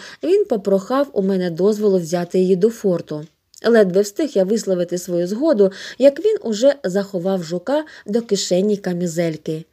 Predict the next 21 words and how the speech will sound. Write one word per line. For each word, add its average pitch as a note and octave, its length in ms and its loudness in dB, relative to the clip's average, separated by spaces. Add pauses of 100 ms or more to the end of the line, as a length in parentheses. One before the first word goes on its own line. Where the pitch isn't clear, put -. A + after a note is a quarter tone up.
(160)
а D#3 80 -6
пергамент E4+ 760 -2
лишився F#3+ 540 -2
в F3+ 40 -4
моїх E3+ 360 -6
руках. D#3+ 520 -8 (360)
Лейтенант, B3 680 2
певно, D4 280 4
боявся, C#4 640 0 (160)
щоб G3 240 -6
я G#3 160 2
не A#3+ 120 -2
передумав, A#3 720 2 (280)
тож A4 260 -2
і G#3 100 -2
поспішив B3 720 -4
так. E4 400 -2 (340)
Ви G#4 120 8
ж D4+ 60 2
бо A#3+ 140 4
знаєте, A3+ 540 2